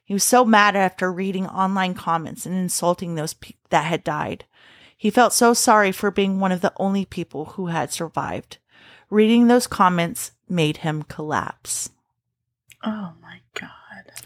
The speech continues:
Speaker 1: Comment sections,
Speaker 2: People
Speaker 1: people
Speaker 2: need to remember that there are real people on the other end of, of stories like this.
Speaker 1: Yes. I mean, there's gotta be some ethics in that, you know?
Speaker 2: Yeah.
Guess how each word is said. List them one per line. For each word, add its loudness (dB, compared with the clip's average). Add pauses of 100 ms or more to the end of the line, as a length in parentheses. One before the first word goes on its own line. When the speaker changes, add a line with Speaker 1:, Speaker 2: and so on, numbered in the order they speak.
(320)
Speaker 1:
Comment 2
sections, 0
Speaker 2:
People 4
Speaker 1:
people 6
Speaker 2:
need 6
to 2
remember 2
that 2
there -2
are -2
real 0
people -2
on -4
the -2
other -4
end -6
of, -14 (100)
of -8
stories -4
like -8
this. -4
Speaker 1:
Yes. 0 (720)
I 4
mean, 0
there's 2
gotta 4
be -2
some -2
ethics -4
in -8
that, -4
you -2
know? 4 (520)
Speaker 2:
Yeah. -6